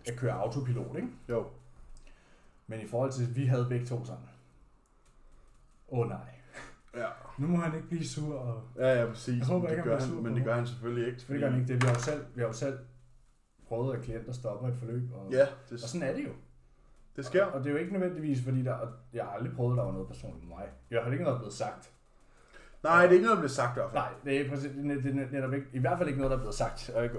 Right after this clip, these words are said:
Speaker 1: håber da ikke, at der er nogen, der er stoppet på grund af personlige årsager. Men man ved det jo selv, fordi vi selv er coaches. Men når det er en selv, der
Speaker 2: Så gør det.
Speaker 1: Ja, så føler man, at man skal slå op.
Speaker 2: Ja.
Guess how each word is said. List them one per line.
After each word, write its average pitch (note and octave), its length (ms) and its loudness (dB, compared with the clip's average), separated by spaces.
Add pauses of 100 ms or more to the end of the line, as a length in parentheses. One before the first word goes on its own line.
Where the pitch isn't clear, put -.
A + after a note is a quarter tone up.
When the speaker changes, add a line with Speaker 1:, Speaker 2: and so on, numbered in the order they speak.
(120)
Speaker 1:
håber D3 160 -2
da B2+ 60 0
ikke, B2+ 200 0
at B2+ 180 -6
der - 60 8
er A#2 80 2
nogen, A#2+ 160 2
der - 40 -2
er A#2 60 -4
stoppet A#2+ 260 -2
på A#2+ 80 -2
grund A#2 140 -2
af - 60 -8
personlige A2+ 380 -2
årsager. A#2 300 -2 (600)
Men D3+ 200 0
man D3 140 0
ved F#3+ 80 8
det F#3+ 80 4
jo D#3+ 40 2
selv, F3 340 2 (580)
fordi C#3+ 140 0
vi B2 100 2
selv D3+ 220 2
er A#2+ 60 -2
coaches. G2+ 480 -8 (680)
Men C#3+ 140 2
når C#3 120 2
det C3 120 4
er - 60 0
en D#3 60 -4
selv, G3+ 320 6
der C#3 200 2 (760)
Speaker 2:
Så C3 140 -4
gør A2+ 260 4
det. A#2+ 100 0
Speaker 1:
Ja, F#3+ 220 8
så F3+ 80 2
føler G#3+ 300 6
man, F3 140 0
at D#3 60 -2
man C3+ 100 0
skal B2+ 140 -4
slå A#2 140 -6
op. F#2+ 240 -2 (300)
Speaker 2:
Ja. A#2 140 4